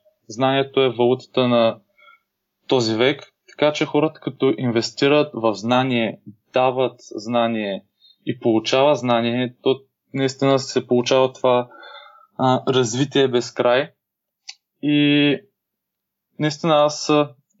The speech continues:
до дълъг период от време две години работих във фитнес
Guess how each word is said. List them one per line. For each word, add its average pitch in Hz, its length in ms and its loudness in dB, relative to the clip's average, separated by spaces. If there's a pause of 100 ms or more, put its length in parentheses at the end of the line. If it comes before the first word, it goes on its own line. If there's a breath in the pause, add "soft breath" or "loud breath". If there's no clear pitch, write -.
(200)
до 123 720 2
дълъг 139 360 -2
период 139 280 0
от 123 100 -6
време 131 400 0 (400)
две 139 120 4
години 135 300 -2
работих 123 520 0
във 110 160 0
фитнес 156 440 -2